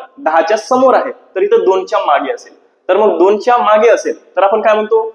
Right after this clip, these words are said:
एक वाजून काहीतरी मिनिटे झालीत. मग दोनच्या मागे असल्यामुळे आपण म्हणणार एक वाजून काहीतरी मिनिटे झालीत. आता किती झाली बघा, चाळीस मिनिटे म्हणजे तुमचा मिनिट काटा कुठं असणार आहे? तर तो असणार आहे इथं आठ वर. पण आरशामध्ये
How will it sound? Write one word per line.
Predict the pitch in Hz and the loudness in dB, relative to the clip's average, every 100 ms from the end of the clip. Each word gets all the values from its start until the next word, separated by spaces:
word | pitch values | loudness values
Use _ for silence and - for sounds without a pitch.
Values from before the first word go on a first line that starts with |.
| _ _ _ | _ _ _
एक | 214 240 | 0 2
वाजून | 220 180 208 | 2 2 0
काहीतरी | 185 147 156 | 0 -2 -4
मिनिटे | 180 139 127 196 | -6 -8 -6 -2
झालीत. | 220 156 - - _ _ - | 0 -2 -4 -14 _ _ -6
मग | 151 151 | -4 0
दोनच्या | 180 202 240 | 0 2 0
मागे | 214 190 | 2 2
असल्यामुळे | 202 185 - 202 156 156 - - _ - | 2 0 0 0 2 0 -2 -14 _ -6
आपण | - 208 | -2 -2
म्हणणार | 185 143 143 165 - _ | -2 0 -2 -2 -8 _
एक | 180 214 | 0 2
वाजून | 190 135 - 165 - _ | 2 0 -2 -8 -12 _
काहीतरी | 165 175 196 214 | -2 0 0 2
मिनिटे | 202 143 139 | 2 -2 -4
झालीत. | 165 175 117 - _ - | -6 -4 -6 -10 _ -4
आता | 156 | -2
किती | 170 202 233 | -2 0 2
झाली | 208 196 208 208 _ _ | 4 2 0 -4 _ _
बघा, | 220 147 110 123 123 _ _ _ _ | -2 0 0 -4 -12 _ _ _ _
चाळीस | 180 226 254 | 0 2 2
मिनिटे | 247 240 240 | 0 0 0
म्हणजे | 240 233 240 | -2 -2 -4
तुमचा | 240 233 226 | -4 -4 -4
मिनिट | 208 220 220 | -2 -4 -2
काटा | 226 | -2
कुठं | 226 220 | -2 -2
असणार | 214 214 208 | -2 0 0
आहे? | 202 202 208 208 _ _ - | 2 0 -4 -4 _ _ -6
तर | |
तो | 175 208 208 | -2 0 0
असणार | 165 143 | 0 0
आहे | 135 151 226 - - | 0 0 -2 -6 -8
इथं | 143 202 | -2 -2
आठ | - 147 143 | 2 0 0
वर. | 120 - _ _ - | -4 -6 _ _ -2
पण | 240 170 - - - | 0 0 -4 -8 -2
आरशामध्ये | 156 - 208 196 151 | -2 0 0 0 0